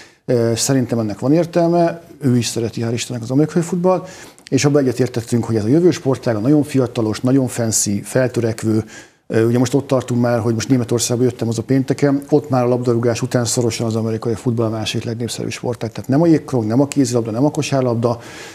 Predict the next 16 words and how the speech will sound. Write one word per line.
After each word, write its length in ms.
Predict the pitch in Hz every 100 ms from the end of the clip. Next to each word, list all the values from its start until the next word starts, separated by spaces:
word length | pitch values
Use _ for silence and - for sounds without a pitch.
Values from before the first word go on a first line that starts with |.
| -
ö, 500 | 113 113 113 113 117
úgyhogy 260 | 127 127
most 200 | 135 -
a, 260 | 127 117 120
a 100 | 131
rán 240 | 127 131 123
ugye 160 | 120
a 40 | 120
leghíresebb, 680 | 120 - 117 107 120 107 117
ö, 220 | 123 113
szat 240 | - 117
egyes 420 | 113 113 110 - 123
sportműsor 720 | 117 - 123 120 113 123 120
közvetíti 540 | 113 127 113 117 117 120
már 280 | 117 117 113
a, 200 | 113